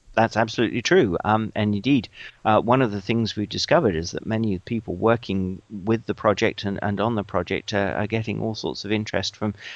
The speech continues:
commercial companies who are interested in, uh, hiring them as consultants to, uh,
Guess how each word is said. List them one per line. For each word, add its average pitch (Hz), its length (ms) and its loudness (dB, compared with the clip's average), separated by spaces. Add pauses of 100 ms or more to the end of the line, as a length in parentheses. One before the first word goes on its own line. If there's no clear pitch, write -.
(140)
commercial 113 400 2
companies 95 600 -2
who 104 140 0
are 107 140 4
interested 110 600 -2
in, 101 160 -2
uh, 98 200 -6
hiring 110 320 2
them 95 120 -4
as 95 120 -4
consultants 107 720 -2
to, 101 340 2
uh, 110 80 6